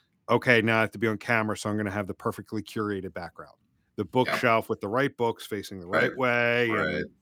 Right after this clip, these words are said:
Speaker 2: To tell,
Speaker 1: and
Speaker 2: to, to tell the story of me and that I'm really educated and <laughs>
Speaker 1: Yeah.
Speaker 2: I'm, yeah.
Speaker 1: Um, and, you know, I mean, and obviously there's always been the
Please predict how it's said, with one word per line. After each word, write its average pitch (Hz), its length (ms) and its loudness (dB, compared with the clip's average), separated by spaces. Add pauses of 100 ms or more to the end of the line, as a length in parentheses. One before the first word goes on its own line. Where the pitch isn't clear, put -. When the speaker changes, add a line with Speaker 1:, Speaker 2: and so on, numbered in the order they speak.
(200)
Speaker 2:
To - 160 -8
tell, 120 260 6
Speaker 1:
and 113 340 4
Speaker 2:
to, 110 100 4
to 87 60 -4
tell 139 220 6
the 135 100 4
story 110 460 6
of 90 140 2
me 98 420 0
and 85 140 -4
that 80 100 -4
I'm 76 180 -4
really 85 320 -2
educated 85 920 -2
and 53 380 -10 (200)
<laughs> - 260 -20
Speaker 1:
Yeah. 101 320 -2 (680)
Speaker 2:
I'm, 175 300 -6
yeah. 113 360 4
Speaker 1:
Um, 101 200 -2 (800)
and, 110 760 2 (200)
you 139 80 4
know, 120 80 4
I 127 140 6
mean, 131 160 4
and 135 180 4
obviously 127 380 2
there's 110 200 0
always 117 420 2
been 107 320 0
the 90 180 -8